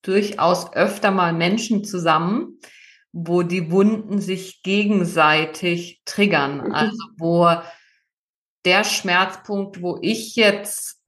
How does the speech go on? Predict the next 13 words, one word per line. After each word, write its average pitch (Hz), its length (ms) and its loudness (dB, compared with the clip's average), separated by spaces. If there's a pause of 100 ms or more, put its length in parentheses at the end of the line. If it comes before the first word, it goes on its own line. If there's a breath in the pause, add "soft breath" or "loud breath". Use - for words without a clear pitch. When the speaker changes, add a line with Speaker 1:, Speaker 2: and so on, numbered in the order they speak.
Speaker 1:
von 180 500 -2
dir 185 480 4
Rücksicht 190 840 -2
oder 165 180 -4
Verständnis 170 1080 -2
oder 170 460 0 (180 loud breath)
ein 165 200 2
Entgegenkommen 170 1120 0
bräuchte, 156 840 0 (1040 soft breath)
genau 180 880 2 (380)
die 220 200 0
Schmerzpunkte 190 1080 -2
von 165 380 -4